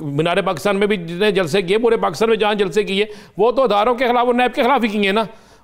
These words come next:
उसमें और किया क्या है? वहाँ पे कोई महंगाई की बात हुई है, कोई किसी और चीज़ की बात हुई है? यासर साहब, ये अचानक इनको क्या,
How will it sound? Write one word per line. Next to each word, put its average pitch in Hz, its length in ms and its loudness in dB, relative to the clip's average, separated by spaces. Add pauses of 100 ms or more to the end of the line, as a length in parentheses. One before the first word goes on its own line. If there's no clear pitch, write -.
उसमें 214 280 -2
और 247 120 2
किया 262 280 0
क्या 226 140 0
है? 170 140 4
वहाँ 180 200 0
पे 220 120 0
कोई 220 100 0
महंगाई 208 360 2
की 240 100 2
बात 226 220 0
हुई 226 180 2
है, 220 100 -4 (360)
कोई 247 140 2
किसी 208 280 -2
और 240 100 4
चीज़ 240 220 -2
की 226 80 0
बात 185 180 0
हुई 185 80 0
है? 185 80 -2
यासर 185 260 0
साहब, 202 280 -2
ये 175 200 -2
अचानक 147 520 -4 (640)
इनको 165 380 0 (1400)
क्या, 180 200 0